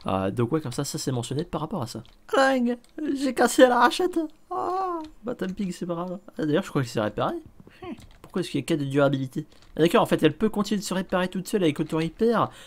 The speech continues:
même quand elle est cassée. Intéressant. Mais elle reste cassée même si elle est réparée. C'est... Ouais, si... Non, ouais, ouais, ouais, ouais. Donc en tout cas, <laughs> bon,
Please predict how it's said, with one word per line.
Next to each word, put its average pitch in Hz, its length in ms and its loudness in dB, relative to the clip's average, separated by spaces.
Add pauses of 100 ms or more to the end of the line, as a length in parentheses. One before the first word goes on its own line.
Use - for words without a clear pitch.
(180)
même 196 260 2
quand 226 120 2
elle 202 80 4
est 185 60 2
cassée. 165 400 0 (880)
Intéressant. 165 680 -4
Mais 143 120 2
elle 151 80 4
reste 208 280 2
cassée 226 340 0
même 190 180 2
si - 120 0
elle 180 80 6
est 165 60 6
réparée. 165 420 2 (680)
C'est... 151 520 8
Ouais, 277 320 2
si... 233 360 0
Non, 226 560 2
ouais, 381 200 4
ouais, 226 380 -2 (120)
ouais, 339 220 0 (240)
ouais. 285 240 -2 (500)
Donc - 180 2
en 247 60 0
tout 254 120 0
cas, 233 300 10 (440)
<laughs> - 460 -10
bon, 135 140 8